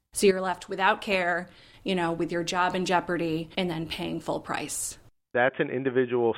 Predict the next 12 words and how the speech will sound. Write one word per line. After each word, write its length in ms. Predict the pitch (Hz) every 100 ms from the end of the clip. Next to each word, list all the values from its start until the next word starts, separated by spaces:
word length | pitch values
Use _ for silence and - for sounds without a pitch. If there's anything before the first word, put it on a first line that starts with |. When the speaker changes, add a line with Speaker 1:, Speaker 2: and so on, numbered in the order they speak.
| -
Speaker 2:
center 280 | 101 107 104
policy. 720 | - 87 95 113 143 151 135 - -
Some 180 | 104 107
centers 360 | 104 104 101 87 _
do 140 | 101
do 180 | 104 110
that. 220 | 113 123 127 -
Some 180 | 90 87
centers 360 | 95 92 87 82 -
don't 240 | 90 95
do 120 | 117 117
that. 260 | 123 135